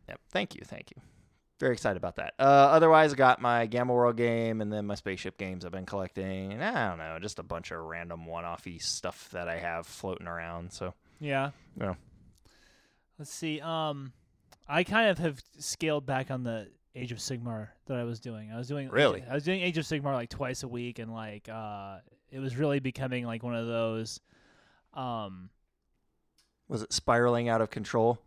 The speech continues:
Speaker 2: Yeah, we'll say
Speaker 1: Was
Speaker 2: a
Speaker 1: it
Speaker 2: li-
Speaker 1: starting to go, like, all
Speaker 2: <laughs>
Speaker 1: Requiem for a Dream,
Speaker 2: I, I
Speaker 1: where
Speaker 2: was,
Speaker 1: you were,
Speaker 2: I
Speaker 1: like,
Speaker 2: was
Speaker 1: having
Speaker 2: try-,
Speaker 1: those?
Speaker 2: <laughs> I was trying to doll it up to make it sound real polite and nice, but the fact of the matter was, it was just getting a little bit bonkers. I
Speaker 1: Right.
Speaker 2: was going a little bit bonkers playing it.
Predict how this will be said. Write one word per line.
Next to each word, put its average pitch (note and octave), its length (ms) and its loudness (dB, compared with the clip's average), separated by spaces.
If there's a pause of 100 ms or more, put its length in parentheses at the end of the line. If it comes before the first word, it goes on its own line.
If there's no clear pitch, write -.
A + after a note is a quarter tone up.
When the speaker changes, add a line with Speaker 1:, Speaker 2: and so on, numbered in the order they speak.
Speaker 2:
Yeah, A#3+ 300 12
we'll A3 100 10
say - 140 4
Speaker 1:
Was - 120 10
Speaker 2:
a - 20 8
Speaker 1:
it - 20 8
Speaker 2:
li- E3 60 6
Speaker 1:
starting F3 320 10
to - 60 12
go, D#3 120 12
like, D3+ 180 12
all D3 160 12
Speaker 2:
<laughs> - 0 -
Speaker 1:
Requiem C#3 440 8
for C#3+ 160 6
a B2 40 6
Dream, B2+ 280 4
Speaker 2:
I, A3 160 10
I - 20 12
Speaker 1:
where C4+ 100 12
Speaker 2:
was, C4+ 80 10
Speaker 1:
you - 60 8
were, - 60 12
Speaker 2:
I - 40 12
Speaker 1:
like, D4 140 12
Speaker 2:
was B3+ 80 10
Speaker 1:
having C4+ 320 10
Speaker 2:
try-, C#4 120 10
Speaker 1:
those? A3+ 200 8 (280)
Speaker 2:
<laughs> D#4+ 300 0
I C#4+ 120 12
was F4+ 180 10
trying D4+ 380 8
to B3+ 80 4
doll G3+ 400 12
it E3+ 100 8
up F3+ 200 8
to F#3 80 -8
make F#3 180 4
it F#3 100 0
sound G3 320 6
real F3 220 6
polite D#3 400 6
and D3+ 80 -8
nice, C#3 340 2 (320)
but A#3 80 -2
the B3 80 4
fact C#4+ 220 6
of C#4 60 4
the A#3+ 60 4
matter G3 240 4
was, D#3+ 300 6
it D#3+ 40 0
was D#3 60 -4
just D3 160 -2
getting B2+ 240 -2
a A#2+ 40 -6
little A#2 120 -8
bit A2 160 -10
bonkers. A2+ 560 -6
I D3 120 6
Speaker 1:
Right. E3+ 100 10
Speaker 2:
was E3+ 120 6
going D3+ 180 4
a C#3+ 40 2
little C#3 80 2
bit C3+ 140 -4
bonkers C3 420 2
playing C#3 340 -2
it. B2+ 180 -6